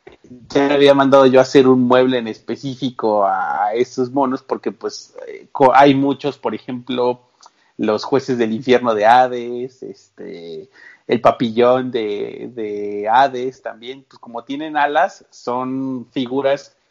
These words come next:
que aunque son escala, pues, de, eh, un poquito más arriba de las Marvel Legends, pues como tienen alas, suben mucho, entonces es difícil encontrar un, un,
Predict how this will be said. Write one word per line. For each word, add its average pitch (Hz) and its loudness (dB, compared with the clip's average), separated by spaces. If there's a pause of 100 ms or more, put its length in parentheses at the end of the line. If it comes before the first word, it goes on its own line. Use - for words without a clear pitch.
(120)
que 135 -2
aunque 123 -6
son 131 -6
escala, 123 -4 (460)
pues, - -18
de, 90 -12 (380)
eh, 69 -14
un 131 -4
poquito - -2
más 123 4
arriba 123 4
de 107 -2
las 104 -8
Marvel 127 -4
Legends, 143 -4 (300)
pues 123 -10
como 113 -2
tienen 127 2
alas, 127 0
suben 131 4
mucho, 143 0
entonces 123 -8 (300)
es 131 -20
difícil 127 -6
encontrar 110 0
un, 110 -6 (140)
un, 107 -2